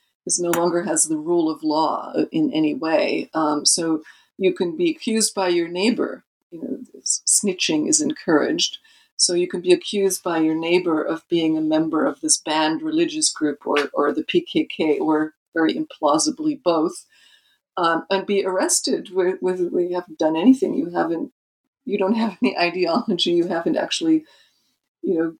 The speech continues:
bel-, you don't belong to any group that you, that you were aware of. So be-, because everyone could become the next enemy, could be assigned to the enemy group, um, things are much more diffu-, diffuse.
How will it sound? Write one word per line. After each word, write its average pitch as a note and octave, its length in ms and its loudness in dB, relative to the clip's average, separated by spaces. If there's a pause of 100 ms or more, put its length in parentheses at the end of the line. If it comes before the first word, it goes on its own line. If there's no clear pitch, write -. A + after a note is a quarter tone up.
bel-, F#3 240 4
you F#3+ 100 -4
don't F#3 160 -2
belong A3+ 360 0
to - 140 -2
any - 340 -2 (680)
group F3 360 0
that D3+ 180 -4
you, D#3 340 0 (420)
that - 140 -6
you D#3+ 120 4
were D#3 160 0
aware - 400 0
of. - 260 -2
So G3+ 460 0 (960)
be-, A#3+ 280 0
because D4+ 760 0
everyone A3+ 840 0
could - 320 4
become G#3+ 720 0
the G3 100 2
next - 560 0 (460)
enemy, F#3+ 400 0
could F3 140 -2
be F3+ 120 -2
assigned F#3 580 0
to F#3+ 80 0
the - 200 -2
enemy E3+ 320 -2
group, G3 500 2 (580)
um, F3 420 0
things F4 400 0
are D#4+ 100 0
much B3+ 300 0
more B3+ 200 0
diffu-, F#3 640 -2
diffuse. F#3+ 800 0